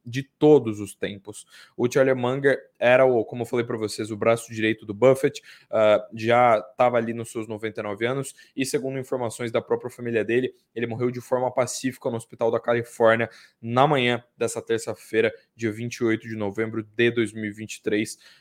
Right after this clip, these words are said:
aí, há, há poucos meses de completar um século de vida, né? A gente já via tanto ele quanto o Buffett nas últimas conferências da Berkshire Hathaway, relativamente debilitados, né, com alguns problemas de saúde, né, mostrando os sinais da idade,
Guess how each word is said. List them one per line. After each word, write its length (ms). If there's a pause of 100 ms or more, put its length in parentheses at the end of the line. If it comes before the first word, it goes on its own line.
aí, 280 (280)
há, 400
há 20
poucos 460
meses 360
de 80
completar 440
um 120
século 600
de 160
vida, 340
né? 100
A 40
gente 200
já 120
via 260 (320)
tanto 240
ele 140
quanto 280
o 40
Buffett 500
nas 200
últimas 300
conferências 520
da 80
Berkshire 440
Hathaway, 440 (280)
relativamente 540
debilitados, 720
né, 120
com 220 (260)
alguns 480
problemas 440
de 100
saúde, 460
né, 100
mostrando 460
os 100
sinais 380
da 100
idade, 420